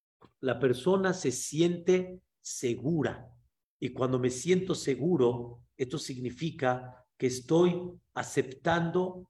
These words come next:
el punto en donde estoy parado y me siento seguro. No me siento con algo que me hace falta. Me siento seguro.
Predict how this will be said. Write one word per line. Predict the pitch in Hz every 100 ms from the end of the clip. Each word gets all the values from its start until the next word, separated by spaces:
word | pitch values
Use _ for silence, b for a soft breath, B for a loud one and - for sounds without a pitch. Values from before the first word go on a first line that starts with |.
| _ _
el | 147 135 131 131
punto | 202 202 180
en | 160
donde | 147 135 120
estoy | - 160 165 165
parado | 131 147 165 180 196 190 _ _
y | 160
me | 160
siento | - 190 185
seguro. | 175 175 156 180 147 - _ _ _ -
No | 143 196
me | 185
siento | - 180 185 190 180
con | 151 139 143 156
algo | 160 160 160 175 175 - - -
que | 135
me | 131 139
hace | 139 - 131
falta. | - 143 135 127 123 92 - _ _ -
Me | 151
siento | - - 175 180 - 175
seguro. | - 165 139 180 175 120 -